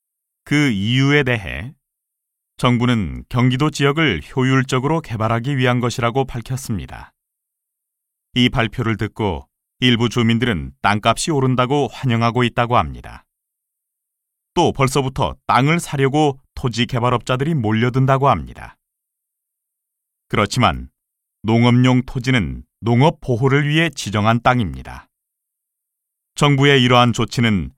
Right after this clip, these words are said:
농사지을 땅을 줄어들게 하여 지역 농업의 쇠퇴를 가져올 가능성이 있습니다. 이렇게 쉽게 토지의 용도를 바꾸어 버린다면 농업의 미래는 보장할 수 없습니다.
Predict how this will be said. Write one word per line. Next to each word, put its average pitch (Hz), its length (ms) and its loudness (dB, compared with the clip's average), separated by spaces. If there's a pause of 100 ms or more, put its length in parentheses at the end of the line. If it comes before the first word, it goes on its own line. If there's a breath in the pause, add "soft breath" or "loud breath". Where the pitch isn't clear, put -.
(260)
농사지을 127 720 2
땅을 143 340 2
줄어들게 135 500 0
하여 101 440 -6 (540)
지역 143 360 4
농업의 156 360 2
쇠퇴를 147 580 -2
가져올 131 420 0
가능성이 123 580 0
있습니다. 127 600 -6 (1600)
이렇게 117 340 2
쉽게 120 600 0
토지의 135 440 0
용도를 139 380 2
바꾸어 139 400 -2
버린다면 139 680 0 (540)
농업의 160 420 4
미래는 151 580 2
보장할 92 420 -2
수 120 180 -2
없습니다. 120 640 0